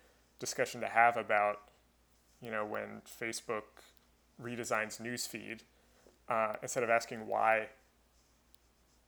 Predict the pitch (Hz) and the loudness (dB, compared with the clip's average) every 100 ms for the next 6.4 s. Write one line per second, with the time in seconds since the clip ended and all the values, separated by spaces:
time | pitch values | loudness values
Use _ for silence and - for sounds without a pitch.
0 | _ _ _ _ _ _ _ 123 131 139 | _ _ _ _ _ _ _ 8 10 10
1 | 139 117 113 120 113 107 104 101 101 107 | 8 2 -2 -4 -4 -2 0 0 -6 0
2 | 120 123 120 127 117 - - - _ _ | 2 2 0 -4 -4 -6 -8 -14 _ _
3 | _ _ _ _ _ - 123 127 127 107 | _ _ _ _ _ 2 4 4 0 -2
4 | 104 - - 120 113 110 117 120 139 127 | -4 -6 -6 -4 -4 -4 -4 -6 -10 -6
5 | 117 117 120 123 110 107 110 - 123 117 | -4 0 4 4 2 -4 -8 -6 -4 -4
6 | - - 151 | -6 -10 -12